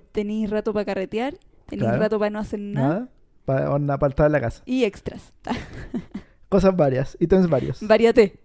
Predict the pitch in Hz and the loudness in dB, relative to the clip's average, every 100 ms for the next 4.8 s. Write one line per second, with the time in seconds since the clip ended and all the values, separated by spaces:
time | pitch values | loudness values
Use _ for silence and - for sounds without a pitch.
0 | - - - 311 - - - 208 202 202 | -20 -10 -6 -6 -6 -12 -12 -4 -2 0
1 | 202 226 254 262 247 240 226 214 208 196 | 0 2 4 4 0 0 2 2 0 -2
2 | - - - 320 285 - - 165 156 147 | -8 -16 -14 -14 -16 -16 -4 0 0 0
3 | - 151 - - - - - 131 120 120 | -4 -6 -10 -14 -20 -20 -6 0 0 2
4 | 202 208 226 208 208 214 202 214 | 0 -2 -2 -6 -6 -6 -6 -8